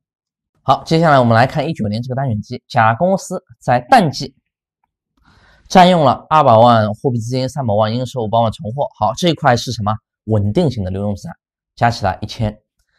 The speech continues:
九百固定资产，一百无形，一千的长期资产。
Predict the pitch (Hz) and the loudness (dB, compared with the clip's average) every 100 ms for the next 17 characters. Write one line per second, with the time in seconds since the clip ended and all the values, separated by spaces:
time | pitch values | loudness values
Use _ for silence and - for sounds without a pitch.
0 | _ _ _ _ - 151 233 170 107 143 | _ _ _ _ 4 8 8 8 6 4
1 | 143 127 135 101 - - 180 - 98 73 | 0 0 -2 -4 -4 -6 -4 -2 -2 -4
2 | - 123 113 113 - _ _ _ _ _ | -4 -4 -4 -6 -8 _ _ _ _ _
3 | - 170 - 165 151 107 - 104 117 117 | -6 -6 -2 0 0 -2 -4 -6 -6 -10
4 | 117 | -12